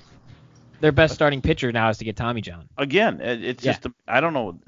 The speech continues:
Speaker 2: Yeah, their injury situation and the Timberwolves are quite similar. Um, do you wanna, do we have, do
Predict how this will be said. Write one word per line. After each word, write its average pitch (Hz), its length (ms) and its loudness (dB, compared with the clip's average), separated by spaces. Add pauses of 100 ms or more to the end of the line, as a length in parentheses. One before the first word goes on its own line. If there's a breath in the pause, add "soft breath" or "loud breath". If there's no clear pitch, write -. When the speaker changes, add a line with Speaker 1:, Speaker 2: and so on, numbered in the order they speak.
Speaker 2:
Yeah, 104 160 -4
their 120 240 -2
injury 131 340 -4
situation 113 720 -6
and 90 220 -4
the 80 220 -4
Timberwolves 85 500 -2
are 76 100 -6
quite 82 320 -4
similar. 76 560 -8
Um, 117 380 4 (840 soft breath)
do 117 80 -6
you 120 60 2
wanna, 127 220 4 (140)
do 110 100 -4
we 131 100 4
have, 139 120 2
do - 80 -20